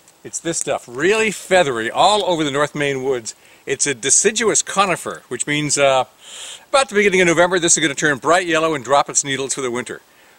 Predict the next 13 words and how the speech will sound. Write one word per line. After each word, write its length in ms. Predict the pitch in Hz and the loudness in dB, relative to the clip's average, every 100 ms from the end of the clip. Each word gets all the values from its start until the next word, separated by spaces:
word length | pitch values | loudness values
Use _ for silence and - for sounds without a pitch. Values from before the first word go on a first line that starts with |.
| _ | _
Well, 220 | - 139 120 | 2 2 2
grouse 580 | 135 190 156 - - | 2 2 2 -2 -6
love 460 | 110 110 127 160 120 | -12 -4 2 2 2
this 320 | 117 104 - - - | -4 -4 -4 -8 -12
in 400 | 123 123 117 117 - | -10 -10 -10 -8 0
autumn, 320 | 156 127 101 | 2 0 -4
so 280 | - 107 101 - - - - - | -4 -4 -6 -14 -18 -18 -20 -4
generally 360 | 190 233 202 | 0 2 2
speaking, 440 | 160 - 208 180 151 | 2 2 2 0 -2
if 180 | 139 143 | -2 -2
you've 200 | 139 110 | -4 0
got 340 | 156 202 220 | 2 2 0
spruce, 760 | - - - 165 214 - - | 0 -2 0 -2 -2 2 0